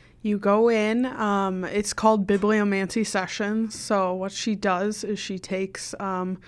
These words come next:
readings from books, especially books of, like, prover-, proverbs or cultural sayings. Um,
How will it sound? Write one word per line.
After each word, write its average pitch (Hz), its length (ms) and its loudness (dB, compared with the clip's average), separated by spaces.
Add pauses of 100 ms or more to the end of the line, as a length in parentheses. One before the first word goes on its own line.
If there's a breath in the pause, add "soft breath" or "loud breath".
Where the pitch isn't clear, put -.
(360 loud breath)
readings 220 340 2
from 202 380 2
books, 277 460 2
especially 220 580 0
books 208 320 -2
of, 196 180 -2
like, 185 200 -6
prover-, 277 600 2 (160)
proverbs 233 760 4
or 196 360 -2
cultural 202 420 -4
sayings. 196 600 -6 (120)
Um, 202 420 0